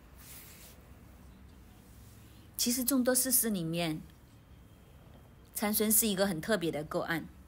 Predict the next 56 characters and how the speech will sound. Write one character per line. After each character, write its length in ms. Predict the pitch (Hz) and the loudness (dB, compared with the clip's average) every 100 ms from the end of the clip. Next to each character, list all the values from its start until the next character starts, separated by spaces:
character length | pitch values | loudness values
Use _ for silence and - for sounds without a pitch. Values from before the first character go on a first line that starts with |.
| - - - | -20 -20 -4
因 100 | 240 | 2
为 80 | 262 | 4
其 160 | 226 | 4
他 160 | 190 208 | 4 2
的 140 | 196 | 2
士 180 | 202 202 | 2 4
师 380 | 196 - 190 190 - - - - - - - - | 2 2 0 -4 -10 -20 -20 -20 -20 -20 -12 2
关 180 | 254 262 | 6 6
于 80 | |
圣 220 | 262 277 240 | 6 6 4
灵 160 | 196 | 4
大 140 | 214 220 | 2 2
大 100 | 208 | 0
感 240 | 160 147 | 0 -4
动 140 | 185 | -6
他 160 | 180 175 | -6 -6
们 200 | 165 160 | -4 -6
呢， 140 | 160 175 - - - - - | -6 -10 -16 -20 -20 -20 -4
就 120 | 226 | -2
大 200 | 226 226 | 2 2
不 80 | 190 | 2
了 160 | 175 | 0
就 160 | 139 190 | 0 0
是 160 | 185 185 | 0 -2
一 120 | 160 | -2
次 220 | - - | 0 0
的 140 | 175 | -2
记 180 | 160 185 | -4 -6
载。 220 | 160 151 - - - - - - - - - - - - - - - - - - - - - - - - | -6 -6 -8 -16 -16 -16 -14 -16 -18 -18 -18 -18 -18 -16 -16 -16 -18 -20 -20 -18 -18 -18 -18 -18 -16 -6
可 140 | - | 0
能 220 | 202 233 247 | 2 4 4
那 100 | 277 | 4
一 60 | |
刻 180 | 247 269 | 4 4
要 80 | 247 | 4
打 220 | 240 151 | 4 2
仗 200 | 160 208 | 2 2
了， 160 | 175 147 | 0 2
神 220 | - 180 | 2 2
的 80 | 185 | 2
灵 180 | 170 | 0
充 140 | 180 202 | 0 2
满 220 | 185 156 | 0 0
他， 260 | 175 165 - - | 0 0 -2 -6
让 140 | 214 202 | -2 0
他 120 | 190 | 0
蛮 200 | 160 175 | 0 0
有 160 | 170 | 0
能 240 | 156 151 160 | 0 -2 -2
力， 160 | 185 175 - - - | -2 -6 -16 -18 -2
之 120 | - | 0
后 120 | 214 | 2
就 140 | 202 202 | 2 2
没 200 | 175 165 | 0 0
有 100 | 151 | 0
了。 180 | 139 | -4